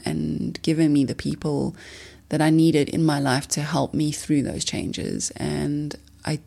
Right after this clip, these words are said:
definitely feel like I'm the best version of myself that I have been in a very long time. Um, therapy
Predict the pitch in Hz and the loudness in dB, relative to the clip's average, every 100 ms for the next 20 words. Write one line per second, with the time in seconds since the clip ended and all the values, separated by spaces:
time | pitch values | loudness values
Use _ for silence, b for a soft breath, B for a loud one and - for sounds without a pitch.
0 | - 151 151 - 156 151 165 160 156 156 | -6 -2 -2 0 0 0 2 4 4 2
1 | - - 156 147 143 156 - 151 147 147 | 0 0 0 2 -2 -4 -2 0 2 2
2 | 143 156 147 147 B B B B B B | 0 -2 -2 -4 B B B B B B
3 | B B - - - - - 165 165 - | B B -20 -20 -20 -6 0 2 2 -4
4 | 165 170 175 170 170 170 160 165 165 156 | 0 4 6 4 2 2 2 0 0 -2
5 | 156 - 160 175 - - 147 151 156 147 | 0 2 2 2 0 -4 -2 -2 0 -2
6 | 147 - 147 143 120 151 143 147 151 143 | -2 -2 0 0 0 -2 -2 -2 0 0
7 | 139 143 160 139 160 202 214 - - - | -2 -4 -4 0 0 2 -2 -6 -20 -20
8 | - - - - - - - - - - | -20 -20 -20 -20 -20 -20 -20 -20 -20 -8
9 | 147 151 147 147 - - 170 160 160 - | -4 -2 -2 -2 -4 -4 -2 0 -2 -2
10 | 160 156 151 143 - | 0 2 2 -2 -4